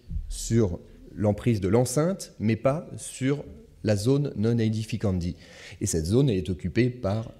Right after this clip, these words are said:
les zoniers. Donc, elle n'est, son nom, hein, ne, n'implique pas, euh, qu'elle ne soit pas occupée,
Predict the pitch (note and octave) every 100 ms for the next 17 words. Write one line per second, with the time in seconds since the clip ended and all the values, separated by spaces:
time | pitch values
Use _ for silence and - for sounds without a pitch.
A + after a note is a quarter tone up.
0 | - G2+ A#2+ A2+ A2+ G#2 F#2+ G2 - -
1 | - - - - F#2+ E2+ - E2+ F2+ F2+
2 | E2+ D#2+ - - - - _ - - -
3 | - - G#2 - - G2+ A2 A2+ G2 -
4 | F#2 F2+ F#2+ F#2+ F#2 F2 F#2+ G2 G#2 G2+
5 | - A#2 G#2+ F2+ - - - - - -
6 | - F#2+ F2+ F2 G2 G2 F#2+ G2+ E2+ G#2
7 | G2 - C3+ A#2+ A2+ F#2 C3+ G#3 -